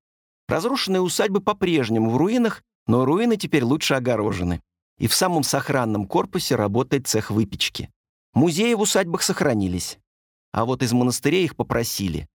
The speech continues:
Монастыри вернули церкви. Сельские храмы также вернули, но не вернули мануфактуры, промыслы, земли прежним владельцам. Поэтому денег на восстановление былой красоты не хватает. Самые крупные преобразования происходят на государственные деньги.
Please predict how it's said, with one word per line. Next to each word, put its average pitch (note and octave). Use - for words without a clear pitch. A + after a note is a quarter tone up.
Монастыри B2+
вернули B2
церкви. -
Сельские D#3+
храмы D3
также B2
вернули, C#3+
но C3
не B2+
вернули B2+
мануфактуры, A#2
промыслы, C3+
земли B2+
прежним B2
владельцам. A2+
Поэтому A#2
денег E3
на A#2
восстановление A2+
былой G2+
красоты F#2
не A#2
хватает. A#2+
Самые D#3
крупные E3+
преобразования A2
происходят E3+
на C#3
государственные A#2
деньги. -